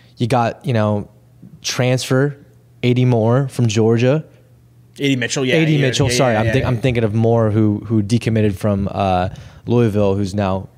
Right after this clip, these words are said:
Speaker 1: a Longhorn.
Speaker 2: Yeah.
Speaker 1: Ryan Niblett. You have so many new
Speaker 2: Kane.
Speaker 1: Casey Kane, you know,
Speaker 2: Yeah.
Speaker 1: like,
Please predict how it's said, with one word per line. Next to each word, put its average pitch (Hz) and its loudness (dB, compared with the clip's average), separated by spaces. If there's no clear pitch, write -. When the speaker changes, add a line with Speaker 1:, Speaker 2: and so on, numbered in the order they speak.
Speaker 1:
a 104 -2
Longhorn. 98 -4
Speaker 2:
Yeah. 98 -6
Speaker 1:
Ryan 117 0
Niblett. 123 0
You 143 -2
have 139 0
so 131 -2
many 143 0
new 113 0
Speaker 2:
Kane. 117 -4
Speaker 1:
Casey 120 0
Kane, 120 -2
you 135 0
know, 131 2
Speaker 2:
Yeah. 131 2
Speaker 1:
like, 104 -2